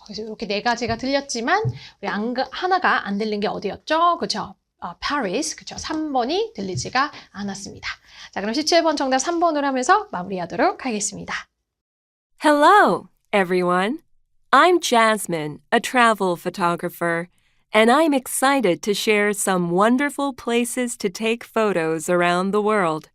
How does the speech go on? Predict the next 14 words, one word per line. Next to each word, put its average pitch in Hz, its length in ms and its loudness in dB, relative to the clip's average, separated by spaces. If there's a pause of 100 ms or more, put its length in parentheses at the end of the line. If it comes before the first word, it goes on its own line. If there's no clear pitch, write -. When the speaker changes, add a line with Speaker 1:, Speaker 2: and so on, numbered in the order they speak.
(760)
Speaker 2:
The 196 180 2
first 233 560 -2
place 175 600 -4 (160)
is 254 180 2
Times 320 420 0
Square 180 520 2
in 208 200 0
New 220 160 2
York. 220 600 -2 (640)
It 240 140 6
is 180 180 0
full 202 280 0
of 247 120 0
energy, 233 640 0